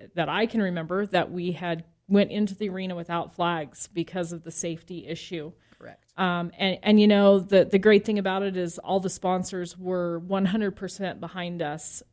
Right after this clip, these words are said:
Speaker 1: for the safety of
Speaker 2: Yes.
Speaker 1: the, the riders.
Speaker 2: Yes.
Speaker 1: And, you know, you got to appreciate that.
Speaker 2: Oh, yeah. Safety is our number one priority when it comes to those girls and those horses, because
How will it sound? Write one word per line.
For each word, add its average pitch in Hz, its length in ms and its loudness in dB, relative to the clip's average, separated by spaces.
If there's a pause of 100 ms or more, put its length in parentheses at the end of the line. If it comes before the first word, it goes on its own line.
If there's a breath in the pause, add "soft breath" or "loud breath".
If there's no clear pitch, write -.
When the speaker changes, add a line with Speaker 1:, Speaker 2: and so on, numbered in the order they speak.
(240)
Speaker 1:
for 208 120 6
the 180 80 2
safety 190 600 2
of 170 300 -4
Speaker 2:
Yes. 165 140 -18
Speaker 1:
the, 170 360 2 (180)
the 180 100 -2
riders. 170 680 -4 (280 soft breath)
Speaker 2:
Yes. - 180 -20
Speaker 1:
And, 180 340 -2
you 196 100 0
know, 190 100 4
you 190 180 0
got 202 120 6
to 190 100 2
appreciate 180 580 -4
that. - 240 -10 (180)
Speaker 2:
Oh, 160 220 4
yeah. 135 240 -8
Safety 254 460 -6
is 220 100 -6
our 160 100 -8
number 160 300 -8
one 151 160 -10
priority 143 440 -10
when 147 120 -8
it 127 100 -14
comes - 200 -10
to - 80 -16
those 147 200 -10
girls 143 260 -12
and 147 80 -12
those 135 140 -10
horses, 135 400 -12
because 143 460 -10